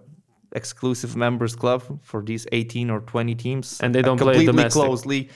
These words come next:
Speaker 1: And then the rest of Europe, they live in their own world.
Speaker 2: Mm-hmm.
Speaker 1: Well, they have fiba Champions League as the primary competition where you actually have to qualify, uh,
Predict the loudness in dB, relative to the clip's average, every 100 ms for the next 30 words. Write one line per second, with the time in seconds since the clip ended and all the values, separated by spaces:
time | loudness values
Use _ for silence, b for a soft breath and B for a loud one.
0 | B B -4 0 2 2 4 2 2 -2
1 | -2 2 4 4 0 B B _ 0 2
2 | 2 2 2 2 2 2 2 0 0 -2
3 | -2 0 0 0 0 -2 0 0 0 0
4 | 0 0 -2 -2 -2 -4 -4 -4 -2 -2
5 | -2 -2 -4 -4 -6 -4 -4 0 0 0
6 | 0 -2 -4 -6 -6 -6 -8 -6 -4 -4
7 | -4 -4 -4 -10 B B B B -6 -4
8 | -4 -4 -8